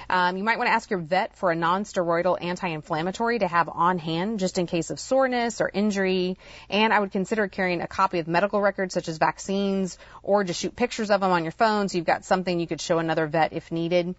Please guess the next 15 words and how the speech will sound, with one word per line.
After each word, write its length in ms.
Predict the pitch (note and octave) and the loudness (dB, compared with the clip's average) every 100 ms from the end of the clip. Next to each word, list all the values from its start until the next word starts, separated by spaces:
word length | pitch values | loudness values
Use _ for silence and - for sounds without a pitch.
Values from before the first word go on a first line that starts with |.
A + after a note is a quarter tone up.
| - - - - | -12 -20 -20 0
as 180 | F#3+ F3 | 0 2
well 140 | G#3 | 0
as 120 | F#3+ | 2
locate 280 | G3+ G3 F#3 | 0 2 2
ahead 300 | E3 - C4 | 2 2 0
of 80 | A#3 | 2
time 340 | G3 E3+ E3 | 2 2 2
where 300 | D#3+ F#3 G#3+ | 2 4 4
veterinary 440 | G3+ G3+ G3 F#3 E3+ | 2 0 2 0 2
hospitals 500 | E3+ - - - - | 0 0 -2 -2 0
are 460 | E3 E3+ F3+ G3+ - | 2 4 6 4 2
and 360 | F#3 F3+ F3 | 0 0 0
veterinary 400 | D#3 E3+ E3 D#3+ | 0 0 0 -4
E 160 | F3 E3 | -4 2
Rs, 520 | D3+ E3+ E3+ E3 - | 4 4 0 -4 -12